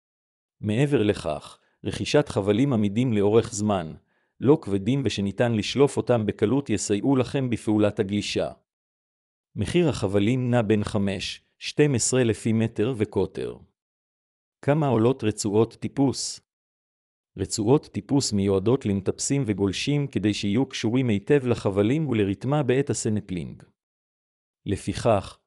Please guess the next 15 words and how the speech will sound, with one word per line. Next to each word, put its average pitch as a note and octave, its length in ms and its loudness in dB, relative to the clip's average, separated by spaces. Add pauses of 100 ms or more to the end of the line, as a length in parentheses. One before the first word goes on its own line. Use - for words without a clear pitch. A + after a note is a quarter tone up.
(120)
הרצועות G#2 520 2
צריכות - 500 -2
להיות A#2 300 2
חזקות, A#2 720 0 (340)
יציבות A2 600 -2
ומותאמות B2 560 0
לסוג A2+ 320 -2
הטיפוס. - 720 -8 (960)
ניתן D#3 320 2
להתאים A#2 440 2
אותן A2 300 0
על G2 80 0
פי B2+ 240 0
אורך, G2+ 520 -2 (280)
רוחב, F#2 400 -2